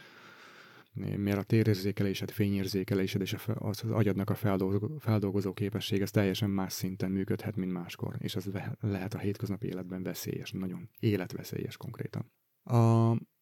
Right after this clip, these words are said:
másik fajta felhasználási módszer, amit korábban említettem, a mikrodózis, az teljesen más, hogy működik az eddigiekhez képest.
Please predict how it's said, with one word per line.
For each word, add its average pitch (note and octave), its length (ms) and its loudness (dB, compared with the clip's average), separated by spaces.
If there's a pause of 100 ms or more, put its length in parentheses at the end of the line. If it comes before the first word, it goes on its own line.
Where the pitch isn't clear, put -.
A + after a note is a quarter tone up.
(320)
másik C#3 480 6
fajta A2 640 2
felhasználási G#2+ 1200 2
módszer, G#2+ 840 2
amit G#2 200 4
korábban G#2 520 4
említettem, G#2+ 880 2
a A2 80 2
mikrodózis, G#2 1000 4 (140)
az A#2+ 180 2
teljesen D#3 440 4
más, G2+ 280 2
hogy G#2+ 120 0
működik G2+ 420 0
az F#2+ 120 -2
eddigiekhez F#2 680 -4
képest. - 720 -6